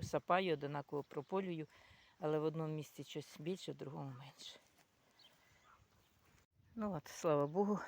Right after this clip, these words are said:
викопала я свій часник, цей, що з мого насіння, що я висаджувала. Поки місь лишаю так, сподіваюсь, що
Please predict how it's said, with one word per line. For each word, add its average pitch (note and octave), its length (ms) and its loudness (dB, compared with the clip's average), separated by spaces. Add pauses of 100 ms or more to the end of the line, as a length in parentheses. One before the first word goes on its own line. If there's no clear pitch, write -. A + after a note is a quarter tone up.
(1080)
викопала D#3+ 540 4
я D3+ 300 0
свій - 300 -2
часник, F#3 460 -2 (1200)
цей, F3 140 2
що E3 200 -4
з D3+ 80 -6
мого D#3+ 240 0
насіння, F#3+ 560 0 (180)
що - 80 -12
я D3+ 180 -12
висаджувала. - 920 4 (840)
Поки F#3 240 6
місь F3 200 0
лишаю F3 460 2
так, - 340 6 (680)
сподіваюсь, D#3+ 580 4
що D#3+ 140 4